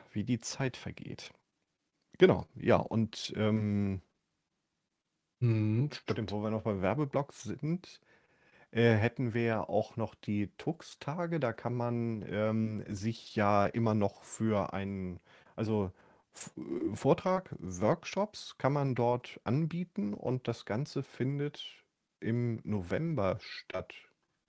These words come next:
Speaker 1: Den, den, den, den, die Tage, da habe ich jetzt nicht aus dem Kopf.
Speaker 2: Hm, irgendwas um
Speaker 1: Müsste
Speaker 2: zwölften rum,
Speaker 1: ich
Speaker 2: habe ich jetzt auch
Speaker 1: kurz
Speaker 2: nicht.
Speaker 1: nach-, weißt du's?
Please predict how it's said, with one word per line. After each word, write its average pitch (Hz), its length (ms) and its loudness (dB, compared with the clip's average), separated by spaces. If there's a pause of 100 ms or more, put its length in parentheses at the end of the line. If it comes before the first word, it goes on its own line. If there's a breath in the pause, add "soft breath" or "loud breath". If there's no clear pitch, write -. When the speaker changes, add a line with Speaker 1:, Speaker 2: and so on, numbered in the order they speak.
(960)
Speaker 1:
Den, 95 400 -6 (920)
den, 92 160 -8 (160)
den, 92 200 -6
den, 95 360 -6
die 110 140 -6
Tage, 143 340 -2
da 127 120 -4
habe 127 140 -8
ich - 80 -10
jetzt - 200 -8
nicht 113 180 -4
aus 87 140 -4
dem - 80 -10
Kopf. - 320 -6 (280)
Speaker 2:
Hm, 262 440 -4
irgendwas 220 340 2
um 160 180 6
Speaker 1:
Müsste - 40 4
Speaker 2:
zwölften 120 320 2
rum, - 160 0
Speaker 1:
ich 113 200 -4
Speaker 2:
habe 127 140 4
ich 117 100 0
jetzt 117 180 0
auch - 220 -10
Speaker 1:
kurz - 240 0
Speaker 2:
nicht. - 0 -
Speaker 1:
nach-, 110 120 0 (200 soft breath)
weißt - 220 -2
du's? 131 140 -4